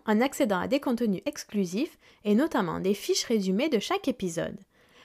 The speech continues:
Si tu as envie de rejoindre cette communauté, tu peux t'abonner pour quelques euros par mois sur le site w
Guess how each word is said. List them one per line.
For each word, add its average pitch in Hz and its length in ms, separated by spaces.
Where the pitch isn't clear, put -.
Si 320 200
tu 277 100
as 185 80
envie 214 200
de 359 100
rejoindre 233 340
cette 220 220
communauté, 214 520
tu - 120
peux 220 140
t'abonner 202 440
pour - 160
quelques 330 360
euros 214 160
par 185 180
mois 180 160
sur - 180
le 240 140
site - 360
w 320 200